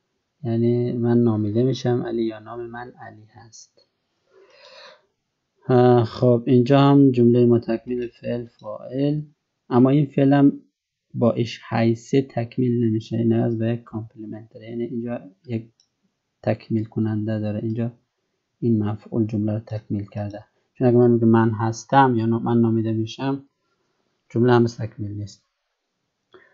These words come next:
خب اینم ریشهٔ فعل ما هایسن بوده، اه، چه مصدر و ریشه‌اش تا هایس است، اما چون فاعل ما ایشه، یک دونه ای اضافه شد.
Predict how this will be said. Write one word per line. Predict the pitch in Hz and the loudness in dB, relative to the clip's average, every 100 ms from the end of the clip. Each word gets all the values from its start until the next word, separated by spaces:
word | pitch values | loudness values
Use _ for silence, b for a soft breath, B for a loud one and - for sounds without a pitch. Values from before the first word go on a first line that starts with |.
| b | b
خب | - | -2
اینم | 131 143 | 4 6
ریشهٔ | 135 120 - 135 | 6 4 6 4
فعل | 127 131 127 | 4 2 4
ما | 123 123 | 4 4
هایسن | 117 117 117 131 143 | 4 2 0 2 4
بوده، | 143 139 135 135 139 _ _ _ _ _ _ _ _ - | 2 -2 0 0 -2 _ _ _ _ _ _ _ _ -6
اه، | 117 117 | -2 -2
چه | 117 123 120 | -2 0 2
مصدر | 117 117 - 123 127 | 2 2 2 2 2
و | 143 135 117 | 0 -6 -2
ریشه‌اش | 110 113 - 127 123 - _ | -2 -2 2 0 0 -12 _
تا | 120 | -6
هایس | 113 110 127 139 - | -4 -2 0 0 -4
است، | 147 147 - - | -4 -4 -8 -6
اما | 123 117 | -2 -2
چون | 123 123 | -4 -6
فاعل | - 117 117 113 | -4 -2 0 0
ما | 113 117 | -2 -8
ایشه، | 143 147 - 143 | -10 -10 -6 -4
یک | 127 117 | -4 -4
دونه | 110 113 | -8 -10
ای | - 110 | -10 -14
اضافه | 107 107 _ - | -14 -20 _ -20
شد. | - | -20